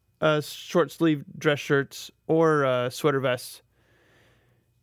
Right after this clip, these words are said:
in my wardrobe, but this wasn't the Guess Siggy's wardrobe contest. This was what does Siggy's voice sound like? So he, this is what I,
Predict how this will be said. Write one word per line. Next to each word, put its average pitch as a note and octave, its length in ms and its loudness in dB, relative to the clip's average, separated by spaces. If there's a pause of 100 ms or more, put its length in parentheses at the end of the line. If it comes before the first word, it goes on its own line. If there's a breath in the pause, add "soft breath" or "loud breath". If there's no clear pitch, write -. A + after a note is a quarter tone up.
(140)
in F#3 120 4
my F3 160 4
wardrobe, D3 580 4
but D3 100 2
this E3 200 2
wasn't F3 280 4
the C#3+ 160 -2
Guess C#3+ 280 2
Siggy's D3 420 0
wardrobe B2+ 500 2
contest. A2 480 -2
This A2+ 160 -4
was A2 160 -4
what A#2+ 140 0
does A2+ 160 -4
Siggy's A#2 300 -6
voice B2 240 0
sound G#2+ 200 -4
like? G2 160 -6
So C#3+ 120 -2
he, F3 300 -2
this F3+ 160 2
is G#3 120 2
what F#3+ 160 4
I, E3+ 220 2